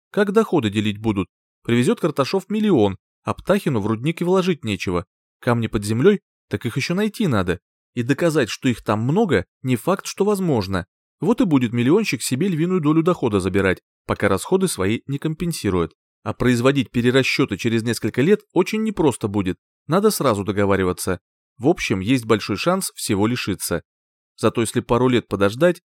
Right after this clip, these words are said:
найти за это время алмазов тысяч на двести, тогда и с Карташовым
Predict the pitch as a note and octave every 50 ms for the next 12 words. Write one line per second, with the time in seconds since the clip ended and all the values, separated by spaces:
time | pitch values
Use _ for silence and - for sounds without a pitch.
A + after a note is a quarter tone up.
0 | _ - B2+ B2+ B2+ - A#3 F#3 D#3+ C3+ - B2 A#2 B2 B2+ B2 A#2+ A#2 A2+ A#2+
1 | D3 E3+ E3+ E3+ - - - D#3 - F3 D3 - - D3 C#3+ C3+ C#3 C3+ B2 -
2 | - C#3 C3 - _ _ _ _ _ - C3 A#2+ C#3+ G3+ A3 - - A3 G#3 -
3 | A#3 G3+ - - B2+ A#2+ A#2+ A#2+ A#2+